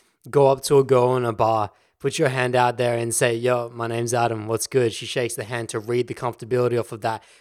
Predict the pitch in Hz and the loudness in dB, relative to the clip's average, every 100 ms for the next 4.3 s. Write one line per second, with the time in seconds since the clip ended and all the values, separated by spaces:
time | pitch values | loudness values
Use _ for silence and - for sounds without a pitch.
0 | _ - 139 120 123 123 127 123 135 113 | _ -2 0 2 2 2 0 -2 -6 -6
1 | 117 113 120 107 113 123 117 110 120 113 | -6 -6 -6 -6 -2 -2 -2 -6 -6 -6
2 | 113 120 120 117 104 _ 127 117 110 - | -2 0 2 0 -2 _ 0 2 2 -4
3 | - _ - 117 123 - 120 120 123 123 | -20 _ -14 -12 -8 -6 -6 -2 0 0
4 | 117 120 | 0 -4